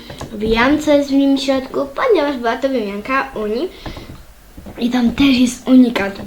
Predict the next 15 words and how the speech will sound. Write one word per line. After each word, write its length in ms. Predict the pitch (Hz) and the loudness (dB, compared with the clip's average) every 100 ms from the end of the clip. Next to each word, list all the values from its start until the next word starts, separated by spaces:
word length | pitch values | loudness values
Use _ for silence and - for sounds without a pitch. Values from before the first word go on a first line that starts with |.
| 208 208 | -12 -6
bardzo, 760 | 220 220 214 202 208 202 202 - - - - - | -2 0 -2 -4 -6 -6 -6 -8 -14 -20 -18 -10
ale 160 | 208 | -10
to 100 | 208 | -8
bardzo 600 | 202 208 202 202 202 196 | -8 -8 -10 -10 -10 -8
dobry 340 | 190 202 196 190 | -8 -8 -8 -8
unikat, 420 | 190 190 - 202 - - - - | -10 -12 -12 -12 -12 -16 -20 -16
mogę 140 | 208 | -14
tak 100 | 196 | -14
powiedzieć. 400 | 196 214 233 320 311 - | -10 -4 -2 0 -4 -10
Ale 800 | - - 587 554 508 466 415 480 427 | -8 0 2 4 4 4 2 0 0
no, 400 | 403 349 320 - 539 | 2 2 0 -4 -2
jeszcze 200 | - 440 | 0 2
przejdziemy 380 | 320 262 233 | 2 0 0
do 180 | 233 233 | 0 -2
subskrypcji. 840 | - 427 427 - 233 - - - | 0 -2 -2 -6 -4 -4 -6 -10